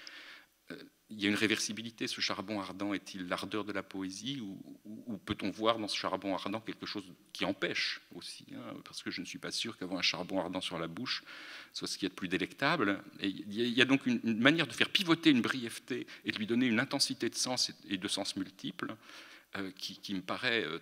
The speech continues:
très importante et qui font que j'ai des phrases qui sont comme ça, des talismans, parfois des images chez lui, qui prétend d'ailleurs se méfier des images. « Cette neige, hermine enfuie. » Ou bien, évidemment, ce vers qui essaye de résumer son esthétique, hein,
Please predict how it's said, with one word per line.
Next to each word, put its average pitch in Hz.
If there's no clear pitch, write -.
très -
importante 135
et 113
qui -
font -
que 117
j'ai 113
des 113
phrases -
qui -
sont -
comme 117
ça, -
des 120
talismans, 110
parfois -
des 117
images 104
chez -
lui, 92
qui -
prétend 135
d'ailleurs 107
se -
méfier 101
des 101
images. « 95
Cette -
neige, 123
hermine 107
enfuie. » 104
Ou 110
bien, 139
évidemment, 104
ce -
vers 113
qui 101
essaye 113
de 95
résumer 104
son 92
esthétique, -
hein, 107